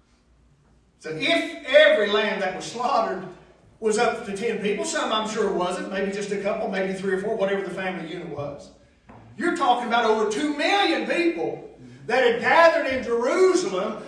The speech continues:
for the Passover, and here comes Jesus riding into town in a donkey, and what are they doing? Man, they're praising, they're giving him glory. Listen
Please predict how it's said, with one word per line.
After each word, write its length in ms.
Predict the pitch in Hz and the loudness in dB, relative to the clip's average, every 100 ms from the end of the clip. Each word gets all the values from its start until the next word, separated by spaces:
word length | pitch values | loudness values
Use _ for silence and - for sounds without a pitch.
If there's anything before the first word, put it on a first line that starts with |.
| - | -6
for 160 | 247 | -2
the 120 | 240 - | 0 -2
Passover, 840 | 302 339 - 269 233 233 247 - - | 0 2 2 0 -2 -2 -4 -6 -4
and 160 | 220 | -4
here 280 | 196 330 349 - | -2 -2 -2 0
comes 280 | 311 - - | -2 -2 -6
Jesus 460 | 285 339 311 269 233 | -4 -2 -2 -2 0
riding 420 | 269 311 320 269 | 2 4 4 0
into 140 | 233 220 | -4 -4
town 380 | 277 302 311 | -2 0 0
in 80 | 247 | -2
a 100 | 202 | -4
donkey, 420 | 233 302 311 - - - | 0 0 0 -2 -10 -8
and 160 | 226 - | -6 2
what 220 | 311 320 | 4 4
are 80 | - | 4
they 200 | 302 302 | 0 2
doing? 220 | 311 311 - - | 4 4 0 -2
Man, 300 | 277 320 320 | 2 4 6
they're 300 | 285 302 - | 6 6 6
praising, 500 | 269 320 339 320 330 | 6 8 6 0 -2
they're 160 | 240 220 | -2 -2
giving 200 | 247 220 | -2 -2
him 180 | 208 208 | -4 -2
glory. 420 | 247 302 311 302 | 4 4 4 0
Listen 200 | 320 | -4